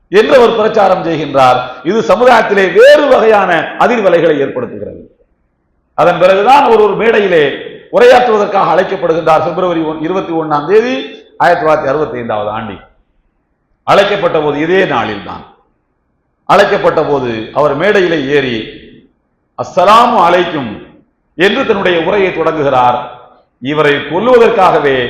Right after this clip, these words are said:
இவருடைய கருப்பு இனத்தில் இருந்தே சிலரை ஏற்பாடு செய்து, அமெரிக்காவுடைய உளவுத்துறை இவருடைய உடலில் துப்பாக்கி குண்டுகளை பாய்ச்சி இவரை கொலை செய்கின்றது. அவர் இந்த உலகத்தில்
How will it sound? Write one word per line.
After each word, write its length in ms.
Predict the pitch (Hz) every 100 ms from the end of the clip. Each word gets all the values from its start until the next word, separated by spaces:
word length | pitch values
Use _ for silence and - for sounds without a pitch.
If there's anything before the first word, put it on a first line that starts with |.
| - - - -
இவருடைய 880 | 127 165 226 262 277 269 269 269
கருப்பு 380 | - 226 247 - 226
இனத்தில் 320 | 214 - 185
இருந்தே 380 | 180 160 147 131 - - -
சிலரை 320 | - 190 196 180
ஏற்பாடு 420 | 175 180 170 165
செய்து, 360 | 151 147 131 120 117 - - _
அமெரிக்காவுடைய 680 | 151 190 185 175 156 143 135
உளவுத்துறை 560 | 123 151 151 - 147 220 247 - - -
இவருடைய 760 | 135 156 143 139 127 123 113 -
உடலில் 420 | 139 160 170 214 -
துப்பாக்கி 420 | 156 175 170 165
குண்டுகளை 440 | 160 143 139 131
பாய்ச்சி 440 | 123 123 135 - 170
இவரை 240 | 123 113 127
கொலை 180 | 113 117
செய்கின்றது. 520 | 107 90 90 _ - _ _ _ _ _ _ _ _ _ _ _ _ _ _ _ _ _ _ _ _ -
அவர் 220 | 151 175
இந்த 180 | 170 165
உலகத்தில் 520 | 160 214 214 - 240